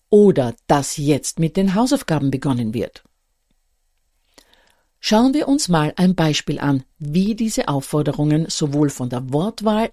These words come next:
als auch vom Tonfall her aussehen können. Nehmen wir zuerst einmal das Beispiel des Zähneputzens. Anstatt zu sagen,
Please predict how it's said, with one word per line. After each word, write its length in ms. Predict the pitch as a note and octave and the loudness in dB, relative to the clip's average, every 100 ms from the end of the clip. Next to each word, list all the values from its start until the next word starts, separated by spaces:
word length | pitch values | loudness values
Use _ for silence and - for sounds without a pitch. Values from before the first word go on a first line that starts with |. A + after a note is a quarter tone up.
| - | -2
als 320 | F#3 B3 - | -2 -2 -4
auch 220 | A#3+ B3 | -6 -6
vom 300 | - C4 C4+ | -4 -4 -4
Tonfall 540 | - C#3 C#3 - C#3+ C#3 | -4 -2 -2 -2 -2 2
her 300 | D#3 D#3 C#3+ | 2 2 0
aussehen 460 | D3+ - D3+ C3 | -2 0 0 0
können. 360 | - C#3 A#2+ - _ _ _ _ _ _ _ _ _ _ _ _ _ _ - | 0 -2 -2 -6 _ _ _ _ _ _ _ _ _ _ _ _ _ _ 0
Nehmen 420 | E3 D#3+ D3 C#3+ | 4 6 4 2
wir 200 | D3 C#3 | 2 -2
zuerst 480 | - C4+ D#3 C#3 D#3 | -2 0 0 0 0
einmal 220 | D3 C3 | 0 0
das 180 | F3+ - | -2 -4
Beispiel 460 | C#3+ A#2+ - D3+ D3 | -4 -4 -4 -2 0
des 160 | E3 | -2
Zähneputzens. 880 | - F#3 F3 - - - - - - _ _ _ _ _ _ _ _ _ _ _ _ _ _ | 2 4 4 2 -2 -2 -6 -10 -10 _ _ _ _ _ _ _ _ _ _ _ _ _ _
Anstatt 440 | - D#3+ - F#3+ - | -2 -2 2 2 2
zu 100 | D#3+ | -2
sagen, 480 | - G3 F3 A2+ | 0 0 0 -4